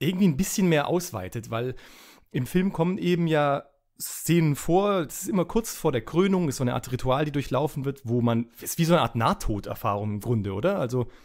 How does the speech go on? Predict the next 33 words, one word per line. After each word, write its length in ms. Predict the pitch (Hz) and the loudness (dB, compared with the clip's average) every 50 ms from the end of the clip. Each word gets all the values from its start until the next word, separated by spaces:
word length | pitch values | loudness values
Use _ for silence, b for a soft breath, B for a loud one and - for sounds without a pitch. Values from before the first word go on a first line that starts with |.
| B B B B B _ _ _ _ _ _ _ _ _ | B B B B B _ _ _ _ _ _ _ _ _
wenn 400 | - 127 131 120 117 113 113 113 B B B B B B B B B | -6 -4 -2 -2 0 -2 -2 -4 B B B B B B B B B
sowohl 340 | - - 123 120 156 175 | -6 -4 0 4 4 4
T'Challa 400 | 170 - - - 151 151 170 180 | 4 2 -2 2 2 4 4 6
als 200 | 151 117 139 - | 4 4 2 2
auch 120 | 143 123 - | 0 -2 -4
später 280 | - - 156 - 165 | -2 -2 -2 0 0
eben 160 | 151 135 127 131 | 0 0 0 0
der 120 | 127 113 | 0 0
Killmonger 500 | - 165 165 160 147 143 147 147 139 135 | 2 2 4 4 4 4 2 2 2 2
mit 240 | 117 113 110 - - | 0 0 -2 -4 -8
Sand, 380 | 147 117 117 123 151 160 - 131 | -6 -2 0 0 0 0 0 -2
rotem 300 | 120 139 147 - 127 117 | -2 -2 0 0 -2 -2
Sand 340 | 107 123 139 165 - - - | 0 0 -2 -2 -4 -6 -4
zugeschüttet 540 | - 180 170 156 147 - 180 143 - - | -2 -2 -2 -2 -2 -4 -4 -6 -4 -2
werden, 400 | 135 143 143 147 147 143 135 127 | 0 2 2 2 2 0 0 0
dann 160 | - 117 123 117 | 0 0 -2 -2
sind 160 | 117 127 120 | -2 -2 0
sie 80 | 135 | 2
entweder 220 | 123 117 117 120 120 | 2 2 2 0 -2
in 60 | 110 | 0
so 60 | 123 | 0
einer 120 | 117 107 104 | 0 0 0
Art 200 | 98 - - - | -2 -2 -2 -4
Meditationsstatus 1000 | 123 117 - 117 - - - 131 139 151 156 - - 135 127 135 - - 120 - | -4 -4 -4 -6 -8 -4 -4 -2 -2 -2 -2 -2 -2 -2 -2 -2 -2 -6 -10 -8
oder 100 | 117 117 | -6 -4
eben 140 | 120 113 | -4 -4
fast 240 | - - 143 - - | -4 -6 -4 -4 -2
schon 280 | - 139 123 123 117 b b b b b b b b b b b b b b b b | -2 0 0 0 -2 b b b b b b b b b b b b b b b b
im 100 | - 123 | -2 0
Jenseits, 500 | 123 101 123 160 190 196 180 175 175 - | 0 4 8 8 8 8 8 4 4 2
weil 140 | 135 120 127 | 0 0 0
sie 80 | 131 123 | 2 2
dann 240 | 131 123 127 - | 2 2 0 -2